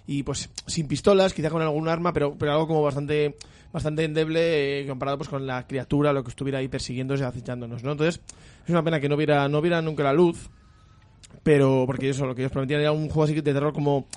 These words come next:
más gótico, donde podíamos usar el, el Wiimote, el mando de la consola, para realizar acciones cotidianas, como accionar palancas,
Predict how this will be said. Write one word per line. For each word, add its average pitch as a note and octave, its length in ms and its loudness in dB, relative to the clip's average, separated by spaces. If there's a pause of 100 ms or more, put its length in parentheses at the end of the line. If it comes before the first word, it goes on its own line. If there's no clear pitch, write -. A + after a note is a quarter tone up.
(220)
más D3 180 2
gótico, E3+ 300 4
donde E3 160 4
podíamos C#3+ 280 2
usar C#3+ 200 2
el, C#3+ 180 2
el C#3+ 120 2
Wiimote, E3 500 6
el C3+ 60 -4
mando C3+ 220 -2
de C#3 40 0
la C3+ 80 0
consola, C#3 340 2
para C#3+ 160 0
realizar C3+ 300 -4
acciones C3+ 340 -6
cotidianas, F#3+ 640 0
como C#3 340 -2
accionar C#3 360 -4
palancas, F#3 760 0